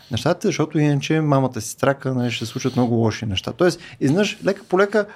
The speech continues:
от простото нещо, някой има едни пари, които ми трябват на мене и ето те ще свършат работа при мене, като той ще получи доходно за това нещо. И където е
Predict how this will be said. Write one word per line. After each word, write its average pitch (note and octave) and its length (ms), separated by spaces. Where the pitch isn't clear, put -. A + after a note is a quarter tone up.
от A#2+ 200
простото F#3+ 420
нещо, F#3 420
някой D#3+ 380
има D#3+ 220
едни C#3+ 180
пари, C#3 320
които C3 220
ми A#2 80
трябват A#2 460
на A2+ 80
мене E3+ 360
и E3+ 100
ето D#3+ 200
те D3 100
ще - 180
свършат - 380
работа B2+ 340
при A2+ 200
мене, A#2+ 300
като - 300
той B2 140
ще - 180
получи B2 320
доходно A#2 480
за F#2+ 120
това A2 200
нещо. A2+ 420
И G3+ 80
където G#3 320
е G3 120